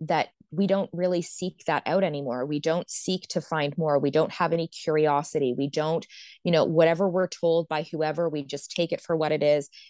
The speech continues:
and move on. And that is where I say it's a lack of radical responsibility, and it's a lack of self-responsibility, because essentially, again,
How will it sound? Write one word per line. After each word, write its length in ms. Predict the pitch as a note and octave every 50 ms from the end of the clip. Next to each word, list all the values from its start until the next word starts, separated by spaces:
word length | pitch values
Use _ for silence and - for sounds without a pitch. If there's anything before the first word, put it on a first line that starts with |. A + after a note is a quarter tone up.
| _ -
and 180 | D#3 D3+ D#3 D#3+
move 240 | D#3 D3+ D3+ D3
on. 340 | D#3 D3 C#3+ C3 B2 A#2 D3 - - - - - _
And 220 | - D3+ D3 D3 D3
that 260 | E3 D3+ D#3 - -
is 280 | D#3+ D#3 D3+ D3 - - _ _ _
where 360 | - D3+ D#3 D#3 D3 C#3 - -
I 220 | C#3+ D#3 F3+ G3
say 340 | G3 - - D3 C#3 C#3+ - -
it's 140 | C#3+ -
a 60 | D#3 C#3+
lack 320 | C#3 C#3+ C3+ C#3 C#3+ -
of 100 | D3 -
radical 340 | C#3+ C#3 C#3 C#3 - - C#3+
responsibility, 760 | C#3 C#3 - - C3+ C3 C#3 - - C#3+ C3+ C3+ C3+ C#3 C3 -
and 100 | C#3+ C#3
it's 140 | B2+ - -
a 40 | C#3+
lack 300 | C#3+ D3 C3 B2+ C#3 C#3+
of 80 | C3+
self-responsibility, 1040 | - - E3 D#3 D3+ - D3+ B2+ - - C#3 C3 C#3+ - C#3+ C#3+ B2+ C3 B2+ C3+ C3
because 340 | - C#3 - - D3 C3+ C#3+
essentially, 760 | C#3+ - - F3 F3 F#3 F#3+ - E3+ D3 C#3+ C#3 C#3 C#3 - - - - _ _ -
again, 540 | D#3+ F3+ D3 - D#3+ D3+ D3 C#3+ C#3+ D3